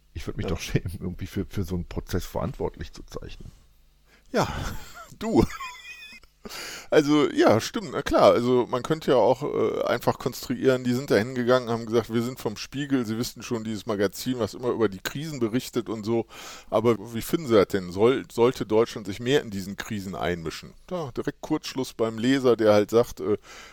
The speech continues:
Speaker 2: ja klar, weil, äh, dann krieg ich ja mehr im Spiegel zu lesen, was spannend ist. Will ich auch haben. Ja, mehr, äh, Abenteuerroman.
Speaker 1: Wir haben ja natürlich auch ein Problem, dass wir uns eigentlich wieder permanent auf so einer Meinungsebene, ähm, bewegen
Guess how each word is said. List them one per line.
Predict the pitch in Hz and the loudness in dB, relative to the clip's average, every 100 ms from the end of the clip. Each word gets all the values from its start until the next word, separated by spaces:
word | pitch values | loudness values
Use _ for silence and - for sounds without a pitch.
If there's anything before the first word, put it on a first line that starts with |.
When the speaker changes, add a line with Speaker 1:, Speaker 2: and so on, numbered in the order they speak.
| _ | _
Speaker 2:
ja | 117 104 | 4 4
klar, | - 110 127 107 104 | 6 6 6 4 6
weil, | 110 113 113 | 8 8 4
äh, | - 110 107 101 | 4 6 6 4
dann | 113 107 | 0 -4
krieg | - 123 | -4 -6
ich | 113 | 0
ja | 113 | 0
mehr | 104 110 | 2 0
im | 110 | 0
Spiegel | - - 123 110 | -6 -6 -4 -4
zu | - 98 | -6 -2
lesen, | 101 101 | -2 0
was | 92 - | -2 0
spannend | - 87 76 | -2 -2 -4
ist. | 71 - - 69 - | -14 -14 -18 -20 -14
Will | 78 | -12
ich | 76 | -2
auch | 113 123 - | 4 4 6
haben. | 85 78 73 _ _ - - _ _ | 2 2 -4 _ _ -20 -20 _ _
Ja, | 95 98 | -4 -2
mehr, | 110 107 107 107 - | 0 2 2 0 -4
äh, | 107 | -4
Abenteuerroman. | 98 104 80 95 87 95 76 73 76 69 64 - - _ _ _ _ 107 | -2 -2 -2 -4 -4 -6 -4 -6 -10 -10 -10 -12 -20 _ _ _ _ -6
Speaker 1:
Wir | 127 | -2
haben | 160 | -2
ja | |
natürlich | 104 101 120 113 | -2 -4 -4 -4
auch | |
ein | 107 | -4
Problem, | 104 113 117 127 | -6 -4 -2 -2
dass | 117 | -4
wir | 82 | -6
uns | 87 76 | -4 -4
eigentlich | 101 | -4
wieder | 110 98 | -4 -4
permanent | - 107 104 95 - | 0 -2 0 -2 -4
auf | |
so | - | -4
einer | 87 80 | -2 -2
Meinungsebene, | 82 131 98 82 67 76 78 78 57 - | -2 -2 -6 -6 -6 -4 -4 -6 -8 -10
ähm, | 76 80 76 64 | -8 -6 -8 -8
bewegen | - 71 73 127 | -6 -4 -6 -6